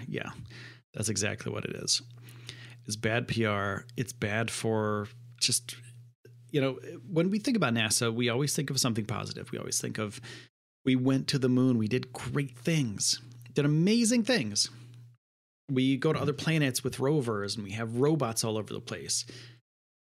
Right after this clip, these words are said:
But they don't, you know, they don't really bring up all the bad stuff that happened, all the people that died in the tests that, you know,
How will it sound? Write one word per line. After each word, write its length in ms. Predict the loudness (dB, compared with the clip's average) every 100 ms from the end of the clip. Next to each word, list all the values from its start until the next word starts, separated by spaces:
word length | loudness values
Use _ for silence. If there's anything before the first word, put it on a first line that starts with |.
| _ _ _ _ _ -4
But 120 | -2
they 100 | 0
don't, 320 | 2 2 2 -4 -14 -2
you 120 | 2
know, 100 | 2
they 100 | 2
don't 180 | 2 0
really 460 | 0 2 4 4 2
bring 340 | 4 4 4
up 300 | 2 0 -6 -18 -18 -20 -20 -20 _ _
all 80 | -2
the 60 | 0
bad 260 | 2 2
stuff 220 | 2 -2 -4
that 100 | -6
happened, 320 | -8 -8 -6
all 60 |
the 80 | -4
people 260 | -2 0 2
that 120 | 2
died 520 | 2 0 0 0 -4 -8 -12 0
in 180 | 2 2
the 220 | 0 -2 -10 -20 -20 _ _ -8
tests 580 | -4 -2 -2 2 0 2
that, 220 | -2 -2 -6 -16 -20 -2
you 120 | 0
know, 200 | 2 0